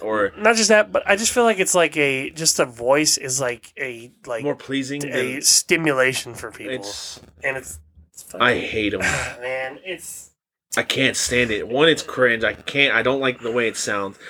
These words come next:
Speaker 1: I've, n-, I won't bullshit. When it first started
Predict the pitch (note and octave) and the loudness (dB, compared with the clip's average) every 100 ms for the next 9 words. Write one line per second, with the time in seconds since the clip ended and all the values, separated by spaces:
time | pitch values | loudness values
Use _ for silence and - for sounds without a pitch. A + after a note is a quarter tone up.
0 | - - - F#3 G3 D3 - _ C3 D3 | -16 -8 2 4 4 -2 -20 _ -2 0
1 | D3 E3+ A3+ F3 G3+ - G#2 - _ _ | 4 4 4 4 2 2 -4 -8 _ _
2 | - C3+ C4+ - A3 G#3 - D#3+ F3 G#3+ | -4 2 2 4 4 4 2 2 4 0